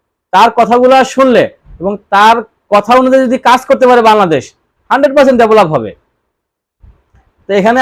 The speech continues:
আপনারা বাংলাদেশের বিরোধী দল, আমি বিরোধী দলই বলতেছি, কারণ সবচেয়ে বড় দল যেহেতু বিএনপি, তার মানে, আহ, জামাত ইসলাম বা ইসলামী দলগুলা বিরোধী দল, তো তাহলে জামাতের সাথে যদি আপনারা একত্র বোধ করতে না পারেন, মানে আপনারা যে কথাগুলো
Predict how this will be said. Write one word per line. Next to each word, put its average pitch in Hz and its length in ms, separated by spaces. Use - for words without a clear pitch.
আপনারা 247 260
বাংলাদেশের 247 500
বিরোধী 233 300
দল, 247 120
আমি 202 180
বিরোধী 233 220
দলই 269 240
বলতেছি, 214 360
কারণ 202 220
সবচেয়ে 220 320
বড় 220 160
দল 240 200
যেহেতু 214 320
বিএনপি, 214 380
তার 196 160
মানে, 220 240
আহ, 190 280
জামাত 214 300
ইসলাম 226 340
বা 180 180
ইসলামী 220 260
দলগুলা 208 360
বিরোধী 196 260
দল, 127 120
তো - 40
তাহলে 202 300
জামাতের 214 880
সাথে 262 180
যদি 254 160
আপনারা 233 200
একত্র 233 340
বোধ 226 200
করতে 226 180
না 214 120
পারেন, 151 260
মানে 175 200
আপনারা 226 260
যে 220 140
কথাগুলো 226 280